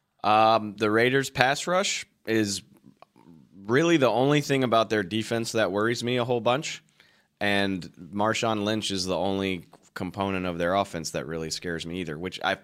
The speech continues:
feel weird saying that 'cause I, I mean, Derek Carr somewhere is, he's a good quarterback. I mean, he was in the M V P conversation. He's had his moments this year, but it just hasn't been there this season for them. Their receivers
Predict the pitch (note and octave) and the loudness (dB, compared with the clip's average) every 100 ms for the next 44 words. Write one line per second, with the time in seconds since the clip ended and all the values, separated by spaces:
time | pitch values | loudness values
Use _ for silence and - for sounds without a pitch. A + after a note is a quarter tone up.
0 | _ _ B2+ B2+ F#2+ G2 G#2 G2 F#2+ G2 | _ _ -6 -4 -4 -4 -4 -2 -2 -2
1 | A2 A#2+ B2 F#2+ E2+ F2 - F#2+ G2 G2 | -2 -4 -4 -6 -4 -6 -6 -6 -4 -4
2 | - C#3+ C#3+ - A#2+ A2 F#2 - - D3+ | -2 0 0 0 2 2 0 -4 -2 0
3 | A#2+ G#2 G2 F2+ F2+ F2+ - - - _ | 2 2 2 0 -2 -4 -6 -8 -14 _
4 | - - - D3+ C#3+ B2 F#2+ F2 B1+ C#2+ | -20 -18 -6 -2 0 -2 -4 -4 -4 -8
5 | - G#2 G2+ A2+ A2 G#2 G2+ G2 G2+ F#2+ | -6 -4 -2 -2 -4 -2 -2 -2 -4 -6
6 | F2+ C3 C3 A#2+ G#2+ A2+ A2 A2+ G#2+ G#2+ | -8 -6 -4 -4 -4 -4 -4 -6 -8 -6
7 | G#2 A2 G2+ G2+ G#2 G#2 G2+ G2+ - G2+ | -2 0 0 -2 -2 -4 -6 -6 -4 -4
8 | F#2+ F2+ E2 - - - _ A#2+ C#3 G#2+ | -2 -2 -2 -8 -20 -20 _ -10 -6 -2
9 | G#2 G2 E2+ F2+ F2 D#2+ D#2+ D#2+ E2+ D#2 | 0 0 -4 -6 -4 -6 -6 -6 -6 -6
10 | D#2 D2+ F2+ E2 D#2 D#2 _ - F#2+ F2+ | -10 -10 -8 -6 -8 -12 _ -6 -4 -4
11 | - A2 G#2+ G2+ - | -4 -4 -2 -2 -4